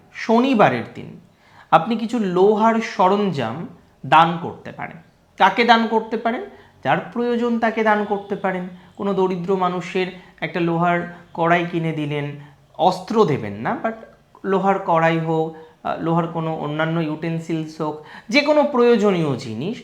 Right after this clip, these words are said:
আহ, তাকে দান করতে পারেন, সেটা পজিটিভ হতে পারে। দু নম্বর,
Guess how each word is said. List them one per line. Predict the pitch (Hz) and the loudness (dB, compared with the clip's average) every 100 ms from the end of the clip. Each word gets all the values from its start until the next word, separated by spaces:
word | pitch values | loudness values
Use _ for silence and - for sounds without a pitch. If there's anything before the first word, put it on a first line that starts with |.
| - _ _ - | -18 _ _ -10
আহ, | - - | -8 -4
তাকে | 180 165 208 | 0 0 2
দান | 147 117 117 | 2 0 -4
করতে | 113 - | -10 -10
পারেন, | 123 175 262 | -8 -6 -6
সেটা | 330 - 147 139 - | -8 -6 -6 -6 -2
পজিটিভ | 147 139 135 107 - | -2 -2 -4 -8 -12
হতে | - | -16
পারে। | - 110 120 | -10 -8 -8
দু | 120 160 262 | -4 0 4
নম্বর, | 226 127 156 | 4 4 -4